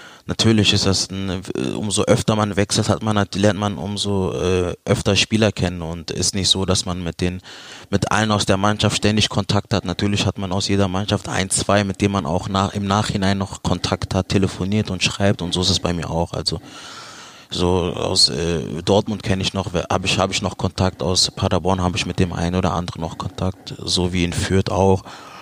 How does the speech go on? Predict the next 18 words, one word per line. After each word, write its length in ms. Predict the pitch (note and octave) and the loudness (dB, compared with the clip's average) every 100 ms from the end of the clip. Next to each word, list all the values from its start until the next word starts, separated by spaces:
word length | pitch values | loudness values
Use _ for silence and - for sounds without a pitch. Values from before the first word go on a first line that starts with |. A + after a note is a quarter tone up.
| - - | -18 -4
Aber 260 | - - | -2 2
ist 160 | - - | 2 4
jetzt 160 | F2 | 2
nicht 120 | F2+ - | 2 0
so, 140 | F#2 | 2
dass 240 | F2 D#2+ | 2 0
ich 160 | F#2 - | 0 -2
mit 260 | D#2 - - | -4 -6 -2
allen 300 | G2+ F2 F2 | -2 -2 -4
irgendwie 320 | F2 E2+ E2+ | -6 -4 -6
noch 160 | D#2+ | -8
Kontakt 400 | - F2+ E2 D2+ | -8 -6 -4 -2
hab. 100 | D2 | -4
Nee, 160 | D#2+ E2 | -2 -2
so 140 | D#2+ | -2
ist 120 | D#2+ - | -2 -2
das 220 | - - | -4 -6
nicht. 240 | - - | -10 -14